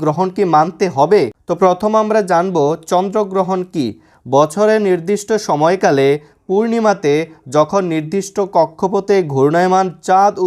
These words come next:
সূর্যের মাঝে পৃথিবী চলে আসে এবং তারা সরল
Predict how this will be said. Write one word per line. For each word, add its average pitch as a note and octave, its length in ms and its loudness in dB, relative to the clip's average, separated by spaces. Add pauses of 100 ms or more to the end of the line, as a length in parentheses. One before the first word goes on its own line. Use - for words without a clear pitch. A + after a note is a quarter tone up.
(120)
সূর্যের E3 420 -8 (120)
মাঝে D3 340 0 (460)
পৃথিবী G3+ 420 -4 (120)
চলে G3+ 220 2 (120)
আসে D#3 220 -2 (400)
এবং F3+ 220 4 (160)
তারা F#3 200 4 (120)
সরল F3+ 280 0